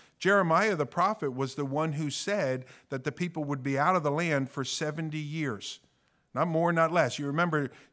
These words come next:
God gave Jeremiah sort of this picture. And he said, "Here's what I want you to do. Yeah, I know the armies have surrounded Jerusalem, and I know they're about to attack it. I want you to go down to the courthouse, and I want you to start buying as much land as you can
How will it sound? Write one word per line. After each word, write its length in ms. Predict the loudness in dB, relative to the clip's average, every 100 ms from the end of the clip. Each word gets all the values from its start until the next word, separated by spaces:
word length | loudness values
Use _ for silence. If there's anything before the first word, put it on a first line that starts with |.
| 0
God 220 | 0 2
gave 240 | -2 -2
Jeremiah 600 | 0 0 2 4 2 2
sort 240 | -2 -4 -6
of 100 | -6
this 140 | -8
picture. 460 | -6 -6 -4 -8 -10 _ _ _ _ -12
And 80 | -6
he 80 | -4
said, 180 | -2 0
"Here's 200 | 0 0
what 100 | 0
I 60 |
want 180 | 0 -2
you 60 | 0
to 60 |
do. 120 | 0
Yeah, 180 | 2 2
I 80 | 2
know 160 | 0 0
the 160 | 0
armies 440 | 2 2 2 -2 -2
have 180 | -4
surrounded 720 | -2 -4 0 0 0 0 -4 -4
Jerusalem, 640 | -6 -4 -6 -4 -4 -2
and 80 | -2
I 60 |
know 160 | 0 0
they're 120 | 0
about 300 | 2 2 2
to 80 | -2
attack 380 | -8 -4 -4 -4
it. 160 | -6 -8 -18 -6
I 80 | -2
want 260 | -2 -2
you 140 | -2 -2
to 160 | -2
go 140 | 0 2
down 180 | 4 2
to 60 |
the 120 | 0
courthouse, 600 | -2 -2 -2 0 0 0 -6 -18 -4
and 80 | 2
I 60 |
want 300 | 2 2 -2
you 100 | -4
to 300 | -2 -2 -4 -8
start 400 | -2 2 2 2
buying 320 | 4 4 2
as 160 | 0
much 200 | 0 0
land 520 | 0 0 2 2 0 -4
as 340 | -4 -4 -4
you 80 | -10
can 460 | -4 0 0 -2